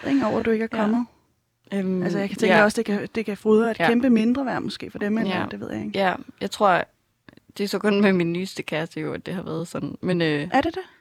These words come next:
Speaker 2: ja.
Speaker 1: Er det først med ham, du har, virkelig
Speaker 2: Ja,
Speaker 1: har
Speaker 2: og
Speaker 1: kunnet
Speaker 2: jeg har sådan sagt, du ved, "Jeg vil have det her," eller sådan, "Jeg vil," jeg bliver, du ved, jeg bliver ked af det, når, ja, eller sådan, du ved, det kunne være alt muligt. Øhm, men jo, han er det blevet ked af det over det.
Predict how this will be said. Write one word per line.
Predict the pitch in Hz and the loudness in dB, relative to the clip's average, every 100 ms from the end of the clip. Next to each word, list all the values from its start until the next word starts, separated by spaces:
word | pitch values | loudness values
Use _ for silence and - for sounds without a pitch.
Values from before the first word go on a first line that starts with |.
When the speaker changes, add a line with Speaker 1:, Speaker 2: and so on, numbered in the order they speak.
| _ - | _ -2
Speaker 2:
ja. | |
Speaker 1:
Er | 247 | 0
det | 254 | 2
først | 269 262 | -2 -2
med | 262 | -2
ham, | 247 | -2
du | 262 254 | -2 -6
har, | 240 240 | -6 -8
virkelig | 233 240 196 | -8 -4 -4
Speaker 2:
Ja, | |
Speaker 1:
har | 220 | -4
Speaker 2:
og | 214 | -4
Speaker 1:
kunnet | - | 0
Speaker 2:
jeg | 214 226 | 4 4
har | |
sådan | 208 202 190 | 2 0 -2
sagt, | 185 175 - - | -2 -6 -14 -10
du | 196 | -4
ved, | 185 - - _ | -4 -4 -12 _
"Jeg | 208 202 | -4 -2
vil | |
have | 202 190 | -4 -4
det | 196 202 | -4 -4
her," | 196 - | -2 -2
eller | 165 | -2
sådan, | 175 185 170 170 | -4 -4 -4 -4
"Jeg | 175 | -2
vil," | 196 190 _ _ - - _ _ | -2 -4 _ _ -20 -20 _ _
jeg | - | -8
bliver, | 143 175 156 143 196 _ - _ _ _ _ - | -6 -6 -6 -8 -16 _ -20 _ _ _ _ -16
du | 180 | -12
ved, | 160 - | -12 -12
jeg | - | -14
bliver | 190 170 | -12 -10
ked | 214 180 | -6 -6
af | 160 | -6
det, | - | -8
når, | 175 165 180 _ _ _ _ _ _ _ _ _ _ | -8 -10 -12 _ _ _ _ _ _ _ _ _ _
ja, | 73 - _ _ _ _ - _ _ | -16 -16 _ _ _ _ -20 _ _
eller | 185 170 | -12 -10
sådan, | 170 175 160 156 208 226 - - - _ | -8 -10 -10 -10 -16 -18 -20 -20 -20 _
du | 151 143 | -14 -12
ved, | |
det | - - | -12 -10
kunne | |
være | 160 | -10
alt | 139 165 | -6 -6
muligt. | 160 147 160 _ _ _ - - _ - | -6 -8 -10 _ _ _ -20 -20 _ -2
Øhm, | 180 165 156 165 - _ _ | 0 0 -2 -6 -12 _ _
men | - 175 | -6 -2
jo, | 170 190 185 | 2 2 2
han | 180 | -2
er | 165 | -4
det | 175 | -6
blevet | - 165 | -10 -10
ked | 196 170 | -6 -6
af | 147 | -4
det | 87 | -4
over | 87 | -6
det. | 175 | -6